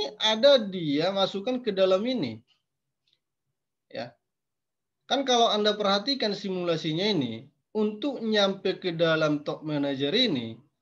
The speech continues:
banyak dari berbagai komputer kan. Nah, masuk ke dalam gitu.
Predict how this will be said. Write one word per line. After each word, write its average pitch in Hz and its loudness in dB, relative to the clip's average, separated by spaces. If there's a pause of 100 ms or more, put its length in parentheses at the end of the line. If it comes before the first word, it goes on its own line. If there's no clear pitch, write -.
(920)
banyak 208 2
dari 196 2
berbagai 175 0
komputer 160 -2
kan. 113 -6 (1500)
Nah, 107 -14 (400)
masuk 135 -6
ke - -10
dalam 139 -2
gitu. 117 -10